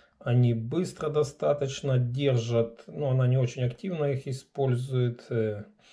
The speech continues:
две недели заявленные однозначно. Как можно видеть, э, экран намного больше,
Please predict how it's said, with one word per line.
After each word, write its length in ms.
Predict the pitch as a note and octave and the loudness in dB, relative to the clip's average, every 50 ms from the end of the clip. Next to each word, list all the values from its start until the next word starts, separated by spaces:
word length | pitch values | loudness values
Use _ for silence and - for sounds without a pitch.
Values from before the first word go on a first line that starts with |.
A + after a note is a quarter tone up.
| - _ _ _ - | -20 _ _ _ -10
две 280 | B2 A2 A#2+ C#3+ F3+ F3 | -8 -8 -6 -4 -4 0
недели 680 | C#3+ B2+ B2 A#2+ C3+ C#3 C#3 B2 A#2+ A#2 A2+ A2 A2 | 0 0 0 2 0 0 0 0 0 0 0 0 -2
заявленные 800 | A2 A#2 A#2+ A#2+ A#2+ B2+ C3+ C3 A#2+ A#2 A#2 A#2 A#2 A2+ A2+ A2+ | -2 -2 0 2 2 4 4 4 2 2 0 0 0 0 0 -2
однозначно. 1040 | A2+ - A#2 A2+ A#2+ A#2+ A#2 A2+ G#2+ A2 G#2+ G#2+ G2+ G2 G2 - - A2+ G#2+ G#2 G#2 - - - - - - _ _ _ _ _ - - - _ _ _ _ _ | -2 -4 -4 -2 0 2 2 2 2 0 -4 -4 -4 -6 -8 -10 -10 -8 -8 -10 -10 -14 -20 -20 -20 -20 -20 _ _ _ _ _ -20 -20 -20 _ _ _ _ _
Как 200 | - D#3 C#3+ B2+ | -2 -2 -2 0
можно 360 | D#3 D3+ D3 C#3 C3 C3 C#3 | 2 2 2 4 4 4 2
видеть, 720 | C#3 C3+ C3+ C#3+ C3 B2 A2+ A#2+ B2 A2+ - - - - - | 2 0 -2 -2 -2 -2 -2 -2 -4 -4 -4 -6 -12 -4 0
э, 560 | B2 A#2 A#2 A2+ A2+ A2+ A2 A2 A#2 B2+ - | 0 2 2 2 0 0 -2 -2 -4 -6 -6
экран 720 | - C#3 B2+ B2+ - D3 C#3+ C3 B2+ A#2+ A#2 A2+ A2+ - - - | -4 -4 -4 -2 2 4 4 6 6 4 2 0 -2 -4 -8 -8
намного 420 | C3 A#2 A#2+ B2+ B2 A#2 A2+ A#2 | -4 0 2 4 4 4 2 0
больше, 680 | A2+ A#2 B2 C3 D3 D#3 D3+ - - E3 D#3+ D#3 C3 - | 0 0 0 0 0 -2 -2 -6 -8 -8 -8 -8 -10 -12